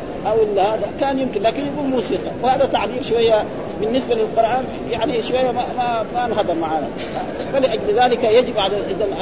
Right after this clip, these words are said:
كل البشر أن يؤمنوا بمحمد صلى الله عليه وسلم. ولذلك القارات السبعة الآن الموجودة، أي واحد لا يؤمن بمحمد صلى الله عليه وسلم ويموت فإلى جهنم.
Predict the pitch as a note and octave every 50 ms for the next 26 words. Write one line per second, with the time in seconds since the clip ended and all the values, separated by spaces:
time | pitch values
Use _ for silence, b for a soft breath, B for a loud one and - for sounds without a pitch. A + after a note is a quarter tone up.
0 | F#3 - - - C#4+ C4+ C4 A#3+ G#3+ A#3+ C4+ - - A3 G#3 G#3+ A3 C4 - A3+
1 | A3 G#3 G3 F#3 G3 F3+ F#3 G#3+ G#3 F#3 F3 D#3 D3+ - D3+ B2 - - - -
2 | - - G#3+ A3 A#3 A3+ A#3 - C4 C4+ C4 A#3+ - A#3 - - A3 G#3+ G#3+ A#3
3 | B3+ B3 A#3+ A#3+ G#3+ F3 - C4 B3 - G3 G#3 G3 E3 A3 G#3+ G#3 G3+ G3 F#3+
4 | F3+ F3+ A#3 B3 C4 C4 B3 A#3+ A#3 - - - - - - C4+ C#4 C4+ C4+ C4
5 | B3+ A#3 A3 G#3+ G3 A#3 B3+ C4+ C#4+ C#4 C4 B3+ A3+ G#3+ A#3+ A#3 A3+ A3+ B3 B3
6 | A#3 G#3 G#3+ G#3+ F3 A3 F#3+ F#3 - A#3+ A#3 G#3+ G3+ G#3+ A#3+ B3+ B3 B3 C#4 C#4+
7 | - B3+ A3+ G3+ G3+ F#3 E3 D#3+ D3+ D3 B2